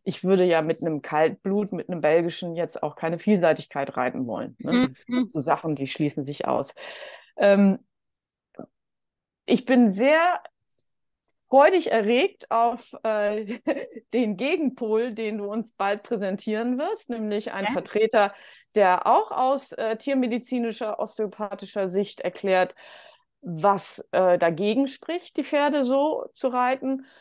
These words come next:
Speaker 1: Und ich bin ein Freund von einem regen Austausch, einem Diskurs und möchte aber bitte, dass die, also der, der kritische Blick einfach nicht vernebelt wird und wirklich die Leute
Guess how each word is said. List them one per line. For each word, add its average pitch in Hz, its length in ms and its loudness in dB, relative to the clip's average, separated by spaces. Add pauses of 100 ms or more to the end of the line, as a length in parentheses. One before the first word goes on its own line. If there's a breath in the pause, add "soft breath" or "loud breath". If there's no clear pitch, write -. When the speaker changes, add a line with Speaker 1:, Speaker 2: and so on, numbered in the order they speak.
(280 loud breath)
Speaker 1:
Und 220 520 -2
ich - 200 -8 (380)
bin 226 320 0
ein 202 200 0
Freund 311 420 2
von 254 300 -2
einem 202 420 -6 (540)
regen 214 260 4
Austausch, 262 600 2
einem 214 180 0
Diskurs 233 760 0
und 196 400 -6 (100)
möchte 208 560 0
aber 185 220 0
bitte, 185 300 0
dass 175 340 -2 (300)
die, 170 280 -6 (440)
also 165 200 -4
der, 170 160 4
der 180 120 6
kritische 311 480 0
Blick 262 440 0
einfach 220 240 -2
nicht 214 220 -4
vernebelt 202 680 2
wird 185 260 -2
und 175 240 -10
wirklich 180 340 -6
die 170 100 -12
Leute 165 400 -4